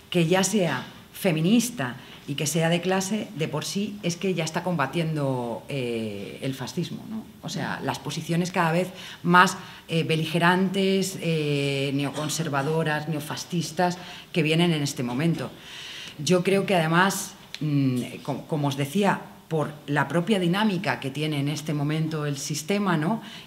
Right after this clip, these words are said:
Eh, de reconfiguración, eh, va a atacar muchísimo más, está atacando mucho más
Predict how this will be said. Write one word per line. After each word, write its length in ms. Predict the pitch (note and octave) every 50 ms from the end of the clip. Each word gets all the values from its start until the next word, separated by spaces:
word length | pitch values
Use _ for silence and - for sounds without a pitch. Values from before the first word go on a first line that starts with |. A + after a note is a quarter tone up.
| -
Eh, 300 | - D#3 D3+ D3 C#3+ B2+ B2+
de 100 | D3 C#3+
reconfiguración, 1300 | - D#3 D#3 D3 D3+ F3 F#3+ F#3+ F3+ F#3+ F#3+ F#3 E3 E3 E3 D3+ C#3+ D3 - F#3 F#3 F#3+ G3+ A#3 A3+ - - - - - - - - -
eh, 160 | E3+ D#3+ - -
va 200 | C#3+ B2 E3 E3+
a 40 | C#4+
atacar 480 | G3 - E3+ C#3+ - F#3 G3 F#3+ D#3+ D#3+
muchísimo 500 | E3 D#3+ D3+ - - F3+ E3 F3 E3+ E3+
más, 180 | E3+ F3+ F3 - -
está 260 | C#3+ - - F#3 F#3
atacando 460 | G3 F#3 D3+ - E3 E3+ E3 D3+ C#3
mucho 340 | D3+ D#3+ E3+ E3 - F3 E3
más 300 | D#3+ E3+ F#3 G3+ -